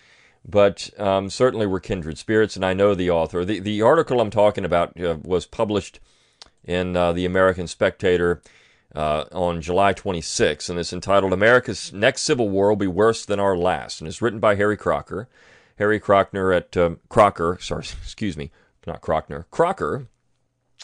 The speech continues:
at, uh, at Regnery, um, Regnery Publishing, which is now a, a part of the Salem Publishing Group. Um,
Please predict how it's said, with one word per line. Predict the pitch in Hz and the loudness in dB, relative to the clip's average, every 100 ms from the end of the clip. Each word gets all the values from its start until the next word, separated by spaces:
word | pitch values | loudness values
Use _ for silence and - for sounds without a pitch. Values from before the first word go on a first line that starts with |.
| _ | _
at, | 95 95 - | -8 -8 -2
uh, | 101 90 85 | 0 0 0
at | 95 | -2
Regnery, | 87 110 110 104 104 117 _ _ _ _ _ _ _ _ _ | 4 4 4 2 0 -2 _ _ _ _ _ _ _ _ _
um, | 82 80 80 78 73 73 67 69 - | -2 -2 -4 -10 -18 -20 -20 -20 -2
Regnery | 101 101 110 104 | 2 4 2 2
Publishing, | 107 87 87 95 | 0 0 -2 -4
which | 98 | -2
is | 95 | 2
now | 98 92 | 4 4
a, | - 85 | 4 2
a | - 76 _ _ _ _ _ _ - | 0 -10 _ _ _ _ _ _ -2
part | 107 | 0
of | 87 | 0
the | 80 | -4
Salem | - 113 101 92 | 2 4 4 0
Publishing | 85 107 95 90 82 80 | -2 -2 0 -2 -6 -6
Group. | 78 87 - _ _ _ _ _ _ _ _ _ | -4 -6 -8 _ _ _ _ _ _ _ _ _
Um, | - 85 82 85 | -8 -6 -6 -10